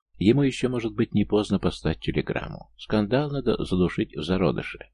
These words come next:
И во всех этих разговорах проскальзывало вполне естественное для родовитых молодых людей нетерпеливое желание отнестись к случившемуся просто как к возмутительной дерзости – и, образно говоря, дать негодяям по рукам. Опять наступило молчание,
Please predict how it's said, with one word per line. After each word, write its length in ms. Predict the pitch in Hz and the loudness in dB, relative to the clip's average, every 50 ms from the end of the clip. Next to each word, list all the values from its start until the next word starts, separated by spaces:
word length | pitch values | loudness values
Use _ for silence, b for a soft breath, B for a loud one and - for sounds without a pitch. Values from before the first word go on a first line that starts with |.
| _ _ _ _ _ _ _ _ _ b b b b b | _ _ _ _ _ _ _ _ _ b b b b b
И 100 | 82 80 | 4 4
во 120 | 78 76 | 6 4
всех 300 | - - - 98 - - | 4 2 0 0 0 0
этих 240 | 92 - - - - | -2 -2 -4 -4 -2
разговорах 600 | 80 73 69 - 69 71 90 107 110 104 - - | -2 -2 -2 -2 0 2 4 4 4 2 0 -4
проскальзывало 640 | - 85 80 - - 87 85 78 85 80 76 73 - | -4 -4 -4 -2 -2 -2 0 2 2 2 2 0 0
вполне 340 | - 73 73 82 82 78 | -2 0 2 4 4 4
естественное 680 | 71 - - - - 127 135 - - - 69 67 62 55 | 2 0 -2 0 2 2 2 2 0 -2 0 0 0 -2
для 140 | - - 73 | -2 -2 -2
родовитых 580 | 71 78 80 82 95 101 95 - - - - - | -2 0 2 2 2 2 0 0 -2 -4 -4 -4
молодых 400 | 78 73 73 71 73 76 - - | -2 0 0 0 0 -2 -4 -2
людей 300 | 69 67 71 101 104 - - | -2 0 2 2 0 0 0
нетерпеливое 600 | 87 80 80 76 - - 80 82 87 92 90 82 | -2 0 0 -2 -2 0 2 4 4 6 6 4
желание 440 | - 85 76 90 95 98 92 87 | 2 0 -2 0 2 2 2 2
отнестись 400 | 82 - 80 78 - - - - | 2 0 -2 -4 -4 -6 -12 -14
к 100 | - - | -12 -6
случившемуся 800 | - - - - - 135 135 - - - - - - - - - _ _ _ _ _ _ | -4 -4 -2 0 0 0 0 0 0 0 -2 -2 -4 -6 -8 -10 _ _ _ _ _ _
просто 300 | - 131 - - - - | -4 -4 -2 -2 -2 -2
как 180 | - 117 - | -2 -4 -4
к 80 | - - | -2 -2
возмутительной 640 | 113 - 113 110 - - 110 - 120 120 120 110 | -2 0 -2 -4 -4 -4 -6 -4 -2 0 0 0
дерзости – 680 | 92 - 85 67 60 60 52 - - - - - - - - _ _ _ | 2 2 2 2 0 -2 -8 -8 -8 -10 -10 -10 -10 -14 -20 _ _ _
и, 120 | - 92 90 | 4 4 4
образно 360 | 80 78 76 67 69 69 64 | 6 4 2 0 0 -2 -2
говоря, 320 | - 65 71 87 - 120 110 | 0 0 0 2 0 0 0
дать 200 | 107 - - - | -2 -2 0 2
негодяям 680 | 92 90 71 - 76 69 - 76 76 78 78 78 76 - | 4 4 4 4 2 2 2 2 2 4 4 2 0 0
по 120 | - 76 | -2 0
рукам. 500 | 64 - - - 64 55 52 - 50 - _ _ _ _ _ _ _ _ _ _ _ _ _ _ _ _ - | 0 -2 -2 -4 -8 -8 -8 -8 -12 -14 _ _ _ _ _ _ _ _ _ _ _ _ _ _ _ _ -4
Опять 380 | 78 80 - - 101 101 - | -4 -2 0 0 -2 0 0
наступило 500 | 95 87 - - 90 - - 92 87 87 | 0 0 2 2 2 4 4 4 4 4
молчание, 800 | 87 87 90 90 - - - - 82 71 62 55 53 50 50 - | 4 4 4 2 0 0 0 2 2 4 2 0 -2 -6 -10 -12